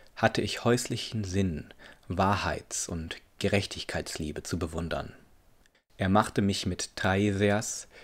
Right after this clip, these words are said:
Helvidius, Cato, Dio und Brutus bekannt und führte mich zu dem Begriff eines Staates, in welchem alle Bürger gleich sind vor dem Gesetz, und einer Regierung, die nichts so hoch hält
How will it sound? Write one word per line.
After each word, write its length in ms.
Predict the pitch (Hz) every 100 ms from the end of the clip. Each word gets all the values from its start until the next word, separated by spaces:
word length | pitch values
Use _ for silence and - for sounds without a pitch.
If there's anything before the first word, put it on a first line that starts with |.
| -
Helvidius, 840 | - 90 90 98 104 101 - - - -
Cato, 520 | - 98 - 104 101
Dio 380 | 104 95 98 101
und 260 | - 107 -
Brutus 420 | 101 104 - 80
bekannt 540 | 78 - - - - - _ - - -
und 160 | 110 -
führte 260 | 151 147
mich 260 | 131 127 -
zu 120 | 117
dem 180 | 95 90
Begriff 380 | 95 - 110 104
eines 260 | 95 90
Staates, 720 | - - 85 87 - - - - - - -
in 160 | 104 98
welchem 340 | 113 113 117 -
alle 200 | 127 139
Bürger 300 | 107 104 104
gleich 460 | - 101 98 -
sind 200 | - -
vor 200 | - 80
dem 120 | - 82
Gesetz, 600 | 80 80 - - - - - - - -
und 80 | 120
einer 220 | 107 98
Regierung, 560 | 92 92 104 101 113 - - - -
die 100 | 104
nichts 520 | 104 123 - - - -
so 220 | 101 110
hoch 240 | 110 98 -
hält 400 | 69 62 -